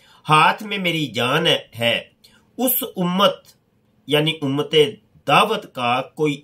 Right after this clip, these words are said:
ایک بھی فرد یہودی ہو یا عیسائی میرے متعلق سن لے، پھر وہ مر جائے اور اس دین پر ایمان نہ لائے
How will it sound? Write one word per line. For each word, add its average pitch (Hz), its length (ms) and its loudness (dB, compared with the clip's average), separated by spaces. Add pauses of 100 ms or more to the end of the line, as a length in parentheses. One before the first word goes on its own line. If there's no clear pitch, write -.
ایک 190 600 2
بھی 151 200 -2
فرد 151 440 -4 (680)
یہودی 127 800 -2
ہو 143 300 0
یا 120 180 0
عیسائی 113 800 -4 (440)
میرے 123 640 0
متعلق 117 680 -6 (140)
سن 131 260 -4
لے، 123 320 -2 (140)
پھر 123 180 -6
وہ 131 240 -4
مر 98 260 -4
جائے 123 380 -2
اور 113 340 -8
اس 127 240 -8 (140)
دین 117 220 -6
پر 120 260 -4 (380)
ایمان 117 460 -2
نہ 104 140 -2
لائے 135 440 0